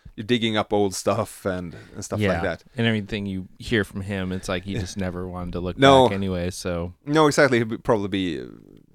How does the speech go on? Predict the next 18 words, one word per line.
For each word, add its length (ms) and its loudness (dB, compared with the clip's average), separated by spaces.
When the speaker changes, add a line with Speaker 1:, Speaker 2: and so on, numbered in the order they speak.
Speaker 2:
But 160 -2
who 100 4
knows 300 2
how 100 4
Speaker 1:
Yeah, 100 8
Speaker 2:
he 60 2
felt, 380 -2
feels, 240 4
Speaker 1:
ex- 80 -12
Speaker 2:
feels 180 4
about 180 2
somebody 300 -2
else, 400 -4
you 160 -10
know? 220 -8
Speaker 1:
Yeah. 280 6
But, 320 8
uh, 200 6